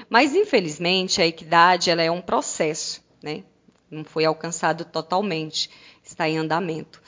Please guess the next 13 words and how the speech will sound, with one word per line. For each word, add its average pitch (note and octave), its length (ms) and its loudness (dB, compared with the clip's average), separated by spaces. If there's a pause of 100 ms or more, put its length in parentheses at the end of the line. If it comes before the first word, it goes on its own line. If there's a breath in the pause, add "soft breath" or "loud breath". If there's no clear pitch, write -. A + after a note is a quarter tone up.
(140)
Mas D#3 180 -4
eu E3+ 80 2
acredito E3 720 0
que E3+ 160 -10
cada B3+ 400 2
dia F3 300 0
nós, E3 260 0
mulheres, E3 440 0
vamos D#3+ 260 -8
conseguir, D#3+ 440 -10
sim, D3+ 340 -10 (400 loud breath)
os D3+ 100 -12
nossos, D3+ 800 -2